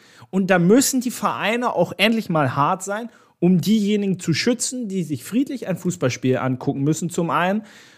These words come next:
Und zum anderen, äh, habe ich auch oftmals den Eindruck, und das verstehe ich dann wiederum nicht, warum dann viele Vereine daran gar nicht so interessiert sind, die Vorfälle tatsächlich aufzuarbeiten, weil die Vereine müssen doch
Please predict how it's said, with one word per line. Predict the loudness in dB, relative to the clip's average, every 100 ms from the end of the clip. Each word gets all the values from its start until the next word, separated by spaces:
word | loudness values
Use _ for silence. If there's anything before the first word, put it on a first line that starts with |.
| _ _ 2
Und | 4
zum | 4 2 2
anderen, | 0 4 4 4 0 -6 _ _ _
äh, | -10 -4
habe | 2 4 4
ich | 4
auch | 4 4
oftmals | -2 2 2 2
den | 2
Eindruck, | 2 2 0
und | 0 0
das | 2
verstehe | 2 2 2 2
ich | 4
dann | 2 4
wiederum | 2 2 2
nicht, | 2 0 -6 -20 _
warum | 2 4
dann | 2 0
viele | 2 2
Vereine | 0 2 2 4 4
daran | 4 4 2 2
gar | 2
nicht | 2 0
so | 0
interessiert | 0 -2 0 0 2
sind, | 0
die | 0
Vorfälle | 0 4 4 4 0 2
tatsächlich | 0 0 -2 -4
aufzuarbeiten, | -6 -2 0 2 2 0 0 -4
weil | -2
die | -2
Vereine | -2 2 2 2
müssen | 0 -2 -4
doch | -6